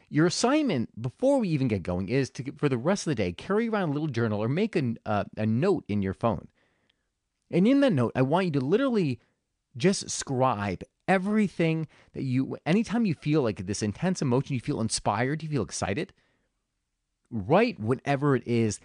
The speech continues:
that is causing that emotion in that note.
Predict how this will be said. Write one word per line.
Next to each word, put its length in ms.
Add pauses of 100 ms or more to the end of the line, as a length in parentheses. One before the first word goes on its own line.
(200)
that 160
is 120
causing 460
that 160
emotion 420 (140)
in 340
that 240
note. 520